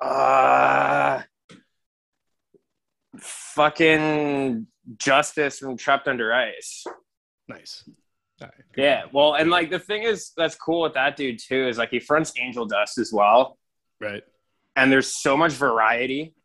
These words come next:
Speaker 1: in the vocals between both bands. And
Speaker 2: Yeah.
Speaker 1: I really love that when I can see a musician doing separate projects and it's not just, like,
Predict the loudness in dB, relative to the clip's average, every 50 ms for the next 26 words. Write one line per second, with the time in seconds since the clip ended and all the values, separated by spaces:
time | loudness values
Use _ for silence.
0 | _ _ _ _ _ _ -10 -6 -6 -4 -2 0 0 0 0 2 2 0 0 0
1 | -4 -10 -16 _ _ _ _ _ _ _ -4 -4 -2 0 0 0 2 2 2 2
2 | 2 2 2 -2 -4 -2 -2 -2 -2 -4 -6 -8 -10 -14 _ _ _ _ _ _
3 | _ _ -4 -2 0 0 0 0 0 2 2 4 4 4 4 4 4 4 4 2
4 | 2 0 2 2 2 2 2 2 0 0 0 0 -4 -6 -6 -6 -4 -4 -4 -6
5 | -8 -10 -12 -14 _ _ _ _ _ _ _ _ _ _ _ _ _ _ _ _
6 | _ 0 2 2 2 0 -4 -4 -4 -8 -8 -8 -2 0 0 2 2 2 0 0
7 | 0 -2 -2 -2 -2 -2 -4 -2 -4 -4 -2 0 2 4 2 2 0 -4 -8 -12
8 | _ _ _ _ _ _ _ _ _ _ -4 -2 0 0 0 0 -4 -4 -4 -2
9 | 0 0 0 0 2 2 2 0 0 -4 -6 -8 -8 -8 -6 -6 -6 -6 -4 -4
10 | -4 -6 -4 -4 0 0 0 0 0 -4 -10 -16